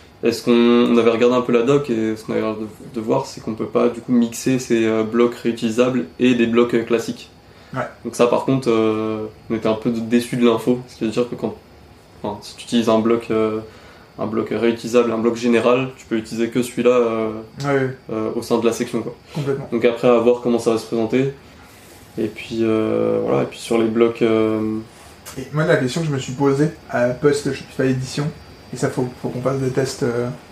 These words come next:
Speaker 2: bientôt,
Speaker 1: Ouais.
Speaker 2: c'est est-ce que ces blocs réutilisables,
Speaker 1: Hmm.
Speaker 2: ils ont des settings qui leur sont propres par section, ou est-ce qu'ils vont partager leurs settings ? Ça, ça change tout pour moi. J'aurais tendance à penser qu'ils ont quand même des
Speaker 1: Moi, je
Speaker 2: settings.
Speaker 1: pense que,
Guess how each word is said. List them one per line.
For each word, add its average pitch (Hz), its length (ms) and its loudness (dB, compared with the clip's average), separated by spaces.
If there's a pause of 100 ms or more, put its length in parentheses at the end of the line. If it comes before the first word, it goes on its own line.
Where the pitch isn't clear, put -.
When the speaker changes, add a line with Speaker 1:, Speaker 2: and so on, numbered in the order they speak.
Speaker 2:
bientôt, 127 400 -2 (200)
Speaker 1:
Ouais. 120 180 4 (100)
Speaker 2:
c'est - 160 -2
est-ce 135 260 -2
que 165 80 2
ces 156 140 2
blocs 143 260 4
réutilisables, 139 760 2 (560)
Speaker 1:
Hmm. 120 100 -2 (200)
Speaker 2:
ils 135 160 -4
ont 135 60 -2
des 131 140 0
settings 156 380 2
qui - 200 -4
leur 135 180 0
sont 131 160 -4
propres - 460 -2 (100)
par - 180 0
section, 156 380 -2 (500)
ou 143 80 4
est-ce 147 120 4
qu'ils 139 100 0
vont 131 100 0
partager 139 400 2
leurs 139 180 0
settings ? 151 280 -6 (1080)
Ça, 151 80 4
ça 147 160 2
change 131 260 -4
tout - 80 -16 (280)
pour 131 120 -4
moi. 127 140 -4 (1700)
J'aurais - 160 -2
tendance 165 300 0
à 143 60 4
penser 143 300 -4
qu'ils 139 180 -8
ont 131 100 -8
quand 135 60 -2
même 139 160 -4
des 131 100 -4
Speaker 1:
Moi, 120 120 6
je 120 60 0
Speaker 2:
settings. 147 140 2
Speaker 1:
pense 131 80 -2
que, 113 220 0